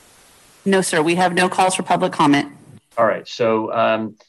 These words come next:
Speaker 2: uh, as I said, this is the time for us to, uh, on the commission to discuss the agenda item, ask presenters any questions we might have, and then take, uh, action that we deem appro-, appropriate. I, I do, if it's okay with the other members of the commission, I would like to begin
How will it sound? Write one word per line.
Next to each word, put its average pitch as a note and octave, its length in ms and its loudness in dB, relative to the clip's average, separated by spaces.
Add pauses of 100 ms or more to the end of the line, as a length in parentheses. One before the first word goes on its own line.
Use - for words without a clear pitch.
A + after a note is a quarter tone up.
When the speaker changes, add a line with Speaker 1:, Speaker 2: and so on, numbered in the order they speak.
(460)
Speaker 2:
uh, A2+ 360 2
as A#2+ 160 2
I B2 80 2
said, B2 260 0
this C#3 180 -8
is A#2+ 100 -12
the A#2+ 60 -18
time B2 280 -4
for A#2 180 -4
us A2+ 180 -4
to, G#2 400 -10
uh, G2+ 260 -4 (720)
on A2 120 -4
the G#2 80 -4
commission B2+ 500 -4
to G#2 120 -6
discuss A#2+ 400 -4
the A#2+ 100 -8
agenda G#2+ 280 -4 (200)
item, G#2 200 -4
ask G#2+ 340 -8 (160)
presenters G#2 400 -4
any G2 140 -6
questions G2+ 440 -8
we G2 120 -8
might F#2 260 -10
have, F#2 160 -6
and F2+ 100 -16
then F2 100 -18
take, F#2 340 -12 (120)
uh, F#2 60 -14 (100)
action F#2+ 360 -8
that F2 100 -20
we F#2+ 100 -18
deem F2+ 240 -20
appro-, F#2+ 280 -12 (180)
appropriate. F#2 520 -12
I, A#2 160 -6
I A#2 140 -6
do, F#3+ 460 -4
if B2+ 180 -2
it's - 140 -12
okay F#3 320 -2
with C#3 260 -4
the A#2+ 300 -2
other C3+ 160 0
members B2 360 -4
of - 40 -20
the G2+ 80 -18
commission, A2 440 -10
I G2 40 -10
would G2+ 160 -14
like D#3+ 200 -4
to A2 80 -20
begin G2+ 540 -10